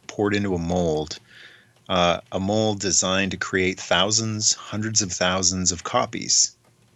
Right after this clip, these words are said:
That's the way I look at it. So that's why repros don't bug me, because they're made in the same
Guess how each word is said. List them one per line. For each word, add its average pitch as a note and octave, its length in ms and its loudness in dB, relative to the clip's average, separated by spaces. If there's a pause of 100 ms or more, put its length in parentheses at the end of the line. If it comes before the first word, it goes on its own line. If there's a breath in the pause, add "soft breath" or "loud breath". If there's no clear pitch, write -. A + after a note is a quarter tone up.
(300)
That's C3 260 2
the C#3 100 4
way B2+ 200 6
I F#2+ 80 6
look A2+ 260 0
at C#2 180 2
it. - 140 -10 (220)
So F#2+ 680 2
that's B2 300 0
why C3 200 2
repros G#2 760 2
don't A2 280 2
bug A2+ 240 0
me, F#2+ 160 -2
because F#2 600 2 (440 loud breath)
they're A2+ 240 6
made A2+ 320 4
in G2+ 100 -2
the F#2 80 -2
same A2 640 0